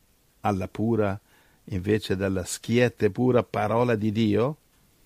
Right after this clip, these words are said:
che Dio non lo obbliga, non li forza. Lo scoprirono appunto Anania e Safira,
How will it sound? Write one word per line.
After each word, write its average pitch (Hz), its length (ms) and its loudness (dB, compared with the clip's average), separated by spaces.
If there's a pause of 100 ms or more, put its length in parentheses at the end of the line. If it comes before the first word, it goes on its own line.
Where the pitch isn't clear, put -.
(920)
che - 180 -2
Dio 123 240 0
non 135 180 0
lo 131 100 -4
obbliga, 101 540 -8
non 127 280 0
li 123 140 -2
forza. - 840 -10 (960)
Lo 107 180 0
scoprirono 107 600 0
appunto 101 360 -6
Anania 95 320 -2
e 95 40 -8
Safira, 98 680 -8